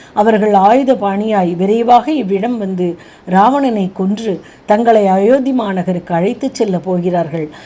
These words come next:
அதில் எந்த சந்தேகமும் இல்லை" என்றார். ஜானகி அனுமனை பார்த்து,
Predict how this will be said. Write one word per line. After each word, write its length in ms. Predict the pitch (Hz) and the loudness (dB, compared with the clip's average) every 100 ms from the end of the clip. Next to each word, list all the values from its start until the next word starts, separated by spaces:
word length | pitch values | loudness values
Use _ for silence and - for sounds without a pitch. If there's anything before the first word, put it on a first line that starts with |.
| - | -6
அதில் 280 | - 208 214 | 0 0 2
எந்த 300 | 190 208 285 | 2 2 0
சந்தேகமும் 680 | 269 190 208 233 240 226 190 | 0 0 2 2 0 -2 -2
இல்லை" 260 | 175 175 | -2 -2
என்றார். 600 | 165 156 151 151 170 - - - - | -2 -4 -6 -8 -10 -20 -20 -16 -2
ஜானகி 460 | 190 214 262 233 208 | 0 2 2 2 0
அனுமனை 400 | 180 220 220 196 | 0 0 -2 -2
பார்த்து, 480 | 196 196 190 262 | 0 -2 0 -2